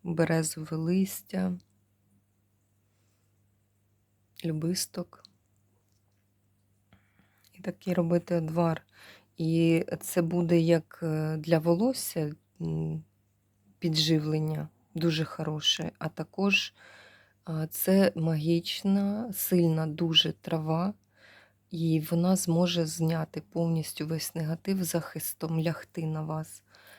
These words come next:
захистом міцним. І ви, коли будете мити голову, після того, як помили голову, а,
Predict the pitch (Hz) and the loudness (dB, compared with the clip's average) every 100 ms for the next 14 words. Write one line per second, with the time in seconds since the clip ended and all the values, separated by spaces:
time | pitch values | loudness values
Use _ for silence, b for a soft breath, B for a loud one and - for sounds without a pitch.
0 | B 160 180 196 196 190 - 170 165 165 | B -4 0 0 -2 -6 -4 -2 0 0
1 | - - 160 160 - 165 160 170 - 165 | -4 -4 -2 -2 -2 -4 0 0 0 -2
2 | 165 160 165 160 156 - 160 160 B B | -2 0 2 2 0 -2 -4 -4 B B
3 | B 165 165 - 151 160 165 185 196 185 | B 2 2 2 -4 0 2 4 2 0
4 | - 165 - 160 - 156 160 160 - - | -4 -6 -6 -6 -4 -2 -2 -4 -8 -4
5 | 156 156 156 147 151 160 180 196 190 190 | -2 0 -2 -4 -4 -2 0 0 -2 -8
6 | B B B B B B 156 156 156 156 | B B B B B B -4 0 2 0